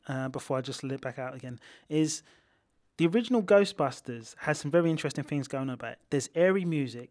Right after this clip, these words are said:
It starts off like a genuine horror because it's actually an old woman in a vulnerable situation, literally going into the basement of a library to meet a ghost. And you don't actually see the ghost. So that kind of adds to the horror of your, what's in your imagination. Now,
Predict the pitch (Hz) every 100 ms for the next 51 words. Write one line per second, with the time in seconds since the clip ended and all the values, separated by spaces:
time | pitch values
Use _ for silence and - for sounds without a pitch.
0 | _ 151 143 - - 180 175 - 165 -
1 | 156 143 127 147 139 131 127 - 143 110
2 | 110 123 139 135 127 - - 156 147 -
3 | 156 160 - 151 143 143 147 147 147 147
4 | 143 135 127 127 127 147 131 143 135 135
5 | 127 139 - 135 135 - 120 139 - 165
6 | 139 135 131 127 135 123 131 123 127 127
7 | 131 131 117 117 - - 139 127 123 127
8 | - - _ _ _ _ _ _ 151 156
9 | 147 185 170 147 151 - 175 175 139 143
10 | 151 175 - _ _ _ _ _ 151 160
11 | 165 175 160 160 - 160 151 - 143 -
12 | 160 143 139 127 143 135 135 139 147 156
13 | - 147 139 135 139 135 139 147 139 123
14 | 127 143 147 147